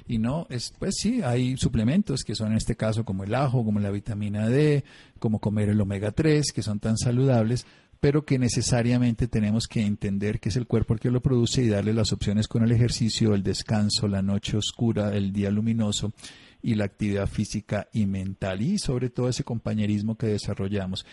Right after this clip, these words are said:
y evitar el estrés y la ansiedad que nos aumentan la hormona cortisol, que nos inhibe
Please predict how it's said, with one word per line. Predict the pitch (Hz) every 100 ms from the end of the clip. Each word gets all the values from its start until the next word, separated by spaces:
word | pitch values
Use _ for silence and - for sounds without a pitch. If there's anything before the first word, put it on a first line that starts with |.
| - -
y | 185
evitar | 190 160 143
el | 143
estrés | 131 131 120 139
y |
la | 131
ansiedad | 135 - 123 117
que | -
nos | 110 110
aumentan | 104 101 117 120 - - - _ _
la | 101 104 98
hormona | 101 113 135
cortisol, | 151 143 139 123 117
que | - 120
nos | 160 -
inhibe | 113 107 107